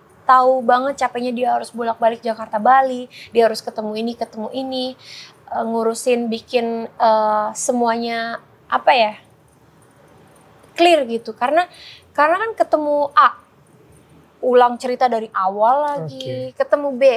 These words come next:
Speaker 1: ulang cerita dari awal
Speaker 2: Oke.
Speaker 1: lagi. Kalau pribadi aku sendiri aku nggak akan sanggup. Kalau
Speaker 2: Oke.
Speaker 1: aku pribadi sendiri aku nggak punya suami, aku pasti akan berpikir bahwa ya udah deh, aku nggak tahu harus gimana.
Speaker 2: Oke.
Speaker 1: Aku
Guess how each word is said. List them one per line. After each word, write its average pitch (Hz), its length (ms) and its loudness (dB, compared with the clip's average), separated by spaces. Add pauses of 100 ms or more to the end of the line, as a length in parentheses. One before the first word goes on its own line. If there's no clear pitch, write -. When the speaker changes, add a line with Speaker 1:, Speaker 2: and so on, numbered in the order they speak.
Speaker 1:
ulang 214 320 0
cerita 247 240 -6
dari 226 240 -2
awal 220 360 2
Speaker 2:
Oke. 131 200 0
Speaker 1:
lagi. 95 80 -12
Kalau 320 280 6
pribadi 330 440 0
aku 359 240 -6
sendiri 302 560 -10
aku 294 160 -12
nggak 254 160 -10
akan 214 160 -20
sanggup. 214 400 -16 (200)
Kalau 277 240 2
Speaker 2:
Oke. 277 120 -2
Speaker 1:
aku - 80 0
pribadi 277 480 -4
sendiri 269 400 -6
aku 277 160 -10
nggak 247 160 -4
punya 240 200 -12
suami, 254 280 -6
aku 262 160 -4
pasti 269 240 0
akan 247 320 -4
berpikir 233 400 -10
bahwa 226 320 0 (1400)
ya 226 160 0
udah 214 160 -4
deh, 240 180 -4 (1000)
aku 247 240 -6
nggak 220 160 -4
tahu 220 160 -10
harus 226 160 -14
gimana. 208 400 -10 (240)
Speaker 2:
Oke. 127 320 4
Speaker 1:
Aku 110 60 0